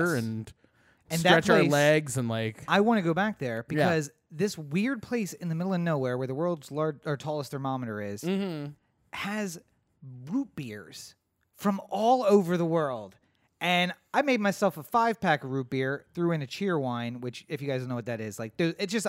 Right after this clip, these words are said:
Speaker 1: a bunch of amazing drinks. And, uh, I realized one of the ones I grabbed, you remember Judge Wapner?
Speaker 2: Yeah.
Speaker 1: From the People's Court?
Speaker 2: Yeah.
Speaker 1: He's got a root beer named after him,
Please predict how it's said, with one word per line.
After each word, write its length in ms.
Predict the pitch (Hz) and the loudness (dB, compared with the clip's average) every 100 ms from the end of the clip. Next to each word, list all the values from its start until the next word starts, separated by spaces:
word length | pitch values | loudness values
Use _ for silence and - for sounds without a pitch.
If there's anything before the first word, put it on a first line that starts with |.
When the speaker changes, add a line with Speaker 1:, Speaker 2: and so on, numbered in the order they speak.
| - | -4
Speaker 1:
a 60 | |
bunch 240 | 151 180 147 | -2 -2 -2
of 80 | 151 | -6
amazing 300 | 143 127 120 | -6 -6 -8
drinks. 180 | 113 - - - | -10 -14 -20 -10
And, 200 | 165 170 | -6 -6
uh, 280 | 165 151 131 - _ _ _ | -4 -4 -4 -8 _ _ _
I 60 | 160 | -2
realized 360 | 170 202 175 135 | 0 0 0 -2
one 120 | 170 | -4
of 60 | |
the 60 | 165 | -2
ones 180 | 156 143 | -4 -4
I 60 | |
grabbed, 480 | 117 117 123 156 180 - _ _ - | -6 -4 -4 -4 -8 -16 _ _ -6
you 80 | 185 | -4
remember 140 | 277 | -4
Judge 200 | 180 175 | -4 -4
Wapner? 560 | 123 117 127 190 196 196 _ _ _ _ _ _ _ | -4 -6 -6 -8 -8 -10 _ _ _ _ _ _ _
Speaker 2:
Yeah. 280 | 147 165 202 | 0 2 2
Speaker 1:
From 240 | 196 - 165 | 0 -2 -2
the 80 | |
People's 240 | 151 165 180 | -2 -4 0
Court? 280 | 214 220 214 | 0 0 2
Speaker 2:
Yeah. 400 | 165 151 156 185 | 4 6 4 2
Speaker 1:
He's 120 | 349 | 0
got 120 | 302 202 | 0 0
a 40 | |
root 160 | 170 147 | 0 -2
beer 100 | 156 | -4
named 220 | 151 151 | -2 0
after 240 | 151 190 | 0 0
him, 160 | 202 | -4